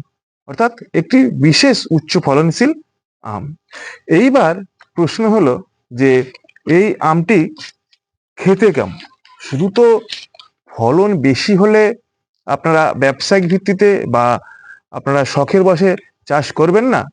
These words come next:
সেটিকে অবশ্যই মিষ্টতার দিক থেকেও যেমন বেশি হতে হবে, তেমন টেস্টও কিন্তু ভালো হতে হবে এবং সঙ্গে সঙ্গে একটা অ্যারোমাও থাকতে হবে। তো এই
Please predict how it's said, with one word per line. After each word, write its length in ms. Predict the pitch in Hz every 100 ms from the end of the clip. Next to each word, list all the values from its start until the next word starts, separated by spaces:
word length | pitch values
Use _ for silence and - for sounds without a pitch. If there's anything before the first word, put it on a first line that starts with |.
| _ _ _ _ -
সেটিকে 400 | 143 160 180 - - - 135
অবশ্যই 480 | 208 240 - 160 110 - _ _ _ _ _ _ _ _ _ _ _ _ _ _ -
মিষ্টতার 680 | 147 190 - - 240 240 226 214
দিক 120 | 214 - -
থেকেও 240 | 220 240 214
যেমন 180 | 208 214 190
বেশি 240 | 180 - 202
হতে 160 | 196 208
হবে, 160 | 214 339 359 _ _ _
তেমন 220 | 127 147 143 - _ _ -
টেস্টও 360 | 165 208 - 202 196
কিন্তু 260 | 190 190 311 311 _ _ _ _ _ _ -
ভালো 240 | 120 143 175
হতে 140 | 175 196
হবে 120 | 269 277
এবং 100 | 170 -
সঙ্গে 220 | 120 139 123
সঙ্গে 200 | 185 208 151
একটা 160 | 277 302 _ _ _ -
অ্যারোমাও 460 | 120 135 151 202 294 - _ -
থাকতে 260 | - - 190
হবে। 180 | 185 220 226 _ - - - - -
তো 60 | 156 151 - - 175
এই 120 | 214